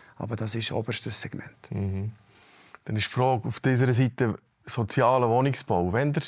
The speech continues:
Speaker 2: die Leute überhaupt oder die Familien, die vielleicht nicht das grosse Portemonnaie haben, weil es doch eben am, am Berg und jetzt, wie du auch gesagt hast, Burgpark,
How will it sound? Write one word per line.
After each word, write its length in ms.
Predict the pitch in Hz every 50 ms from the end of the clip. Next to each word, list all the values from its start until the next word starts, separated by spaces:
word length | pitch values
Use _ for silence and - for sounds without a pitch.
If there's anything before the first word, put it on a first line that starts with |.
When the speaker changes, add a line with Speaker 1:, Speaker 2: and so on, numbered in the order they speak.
| - - -
Speaker 2:
die 80 | 156
Leute 340 | 156 170 170 160 170 - - - - - - _ _ _ _ _ _ -
überhaupt 800 | 143 135 151 131 120 123 139 151 165 170 - - - - - -
oder 160 | 120 113 110
die 120 | 107 110 101
Familien, 600 | 117 117 117 127 135 143 147 143 143 143 135 117
die 280 | 113 117 117 113 110 110 - - - - _
vielleicht 160 | - 107 107
nicht 140 | 120 123 -
das 60 | -
grosse 360 | - 135 131 131 127 - 143
Portemonnaie 640 | - - 127 127 127 - - 135 127 127 131 131 131 - - _ - - - - _
haben, 300 | - 120 123 127 131 131 127 - - - _ _ _ - - - - - - _ _ _ -
weil 200 | - 110 107 107
es 160 | 104 98 -
doch 280 | - 117 123 131 - -
eben 140 | 123 131 143 110 104 107 110
am, 240 | 90 107 104 98 -
am 200 | - 104 107 104
Berg 380 | 101 92 101 110 120 - 110 113
und 100 | 110 107
jetzt, 160 | 101 - -
wie 60 | 113
du 160 | 104 104 104
auch 140 | 104 110 110
gesagt 280 | - - 107 104 110 110
hast, 120 | 104 -
Burgpark, 720 | - 104 104 104 - - - 101 107 104 - - - -